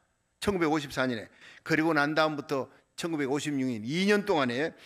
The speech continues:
사 분 벽, 일 마일의 사 분 벽을 깬 사람이요, 이백십삼 명이 막 쏟아져 나왔어요. 한 사람이 중요하다는 거예요.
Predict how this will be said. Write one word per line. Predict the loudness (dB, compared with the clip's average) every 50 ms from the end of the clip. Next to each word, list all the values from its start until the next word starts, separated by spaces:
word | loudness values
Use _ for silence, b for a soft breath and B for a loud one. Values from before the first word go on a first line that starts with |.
| B B
사 | -12 -6 0 2 2 2 2
분 | 0 -2 -4
벽, | -4 -2
일 | -2 0 2
마일의 | 4 4 4 4 2 0
사 | 0 0 2 4 4 4 2
분 | 2 0 -2 -2
벽을 | 0 0 2 4 4 4 2 0 -6 -6 -2
깬 | 0 0 2 2
사람이요, | 4 4 4 4 4 4 2 2 0
이백십삼 | -2 -2 0 2 2 4 4 2 2 2 -2 -2 0 2 2 4 4
명이 | 2 2 2 2
막 | 2 0 0
쏟아져 | -2 -2 -2 -2 -2 -2
나왔어요. | -2 -2 -2 -2 -4 -6 -6 -6 -4 -6 -8 -10 -14 _ _ _ _ _ _ _
한 | -2 0 2 2 4 4
사람이 | 4 4 6 4 4 4
중요하다는 | 2 2 2 4 4 4 4 2 2 2 0 0
거예요. | 0 0 2 2 2 0 -2